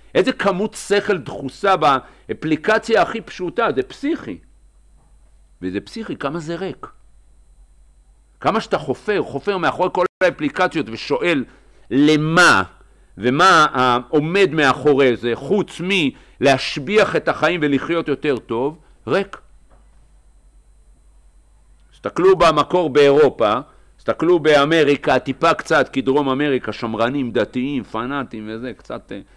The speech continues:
טיפה יותר, אה, זה, וסתכלו מה מייבאים לנו לפה. כל הגיבורי תרבות האלה וכל החבר'ה האלה,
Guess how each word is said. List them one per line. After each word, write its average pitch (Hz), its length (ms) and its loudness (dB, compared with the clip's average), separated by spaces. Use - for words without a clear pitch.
טיפה 151 260 -2
יותר, 127 420 0
אה, 107 220 0
זה, 90 260 -8
וסתכלו 131 560 -6
מה 175 140 -2
מייבאים 175 440 -4
לנו 190 260 -4
לפה. 185 280 -6
כל 165 280 0
הגיבורי 139 800 4
תרבות 160 560 0
האלה 147 220 2
וכל 156 280 0
החבר'ה 113 460 -2
האלה, 113 280 -6